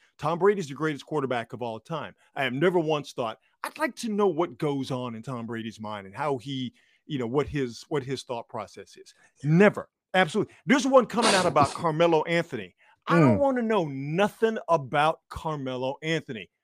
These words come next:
Speaker 1: Great basketball player. Never been interested in him. So there's only one person I'm looking for a documentary from that I really want. I already got Jordan.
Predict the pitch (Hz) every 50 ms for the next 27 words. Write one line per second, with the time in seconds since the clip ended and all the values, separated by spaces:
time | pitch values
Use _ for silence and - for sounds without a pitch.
0 | _ _ - 107 120 160 165 185 190 208 196 - - 147 131 131 123 120 - _
1 | - 127 120 120 117 - _ _ _ _ - 123 127 123 131 120 131 127 127 -
2 | 143 131 135 - - 135 117 - - 131 120 117 110 120 - - _ 135 123 117
3 | 107 95 127 165 151 110 90 92 98 - - - 160 147 135 123 - _ _ _
4 | _ _ _ _ _ _ 139 175 175 160 202 202 202 196 196 190 180 160 - _
5 | _ _ _ _ _ _ _ _ _ 117 113 117 120 143 185 214 240 240 240 -
6 | - 208 202 - - - - 82 - _ _ _ _ _ - 131 143 147 160 170
7 | - - 165 151 143 147 147 139 135 - 135 135 135 127 123 117 113 110 - -
8 | 113 101 92 92 98 _ _ _ _ _ _ _ - - 120 123 120 117 - -
9 | - 139 139 139 131 120 117 120 127 143 151 156 151 143 143 135 127 120 117 117
10 | 123 131 120 95 - _ _ _ _ _ - 107 107 110 135 160 151 180 190 170
11 | 131 143 143 127 120 113 120 135 131